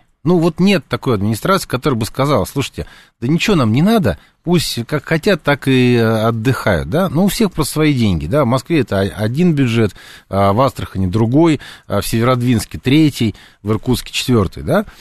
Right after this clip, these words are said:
То есть это всё зависит от ситуации. И,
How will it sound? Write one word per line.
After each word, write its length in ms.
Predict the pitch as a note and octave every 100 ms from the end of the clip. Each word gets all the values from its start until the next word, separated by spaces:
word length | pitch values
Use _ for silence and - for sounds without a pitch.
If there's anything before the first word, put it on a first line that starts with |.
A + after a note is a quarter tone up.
| - _
То 80 | C3+
есть 120 | B2+
это 220 | F#3+ F3+
всё 200 | C3 F3+
зависит 420 | C#3+ D3 F3 -
от 80 | B2
ситуации. 720 | - - C#3 G#2+ - - - - - _
И, 260 | D3 F3